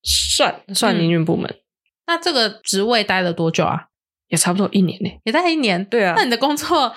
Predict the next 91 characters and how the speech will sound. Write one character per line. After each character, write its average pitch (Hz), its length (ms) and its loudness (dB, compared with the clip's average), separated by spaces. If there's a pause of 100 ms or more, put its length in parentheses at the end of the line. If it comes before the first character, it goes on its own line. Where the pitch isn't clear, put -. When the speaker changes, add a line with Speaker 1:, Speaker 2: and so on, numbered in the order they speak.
(140)
Speaker 1:
都 254 100 0
是 262 60 0
Speaker 2:
你 277 80 4
的 285 100 0
工 381 40 2
作 403 80 0
都 403 60 2 (300)
一 415 60 2
年， - 0 -
Speaker 1:
一 - 20 -2
年 277 260 2
的 - 0 -
一 - 0 -
个。 262 60 -8
Speaker 2:
你 254 160 0
是 392 140 2
一 403 160 2
年 269 180 2
为 240 120 2
一 - 20 0
个 240 100 2
单 240 220 -2
位， 226 340 0
Speaker 1:
<laughs> - 100 -16
Speaker 2:
所 349 160 -2
以 415 120 2
如 269 100 0
果 254 320 0 (140)
聘 339 180 0
用 294 220 0
你 214 100 0
的 196 100 2
话， 247 240 2
一 339 100 0
年 233 200 0
到 247 160 2
的 214 60 -4
时 254 80 -6
候 247 40 -2
还 233 100 2
要 254 40 2
紧 202 220 -4
张 247 120 2
一 240 60 -2
下， 247 140 0
哎 285 140 2
呦， 226 260 0
这 330 100 -4
个 277 80 2
人 220 140 0
还 214 100 0
要 220 80 2
不 196 80 -2
要 208 100 2
做 208 260 0
啊？ 202 80 0 (280)
Speaker 1:
对 220 140 2
啊， 175 280 0 (380)
所 - 180 -2
以 196 80 2
我 165 120 0
这 233 240 0
个， - 120 -2
现 254 300 0
在 196 200 0
这 190 100 2
个 170 100 0
真 175 140 2
的 175 60 0
是 175 160 2
做 170 180 2
最 160 160 0
久 151 160 -4
的。 82 60 -6
Speaker 2:
做 262 120 0
最 233 160 2
久 190 260 -2
的。 - 140 -6
Speaker 1:
对。 - 280 -2 (260)
Speaker 2:
哦， 220 460 0
那 381 100 4
你， 277 280 -2 (180)
你 226 100 -2
那 302 160 2
时 320 100 -4
候 277 160 2
负 277 160 -6
责， 190 180 2
比 175 100 -2
如 180 80 -2
说 233 360 0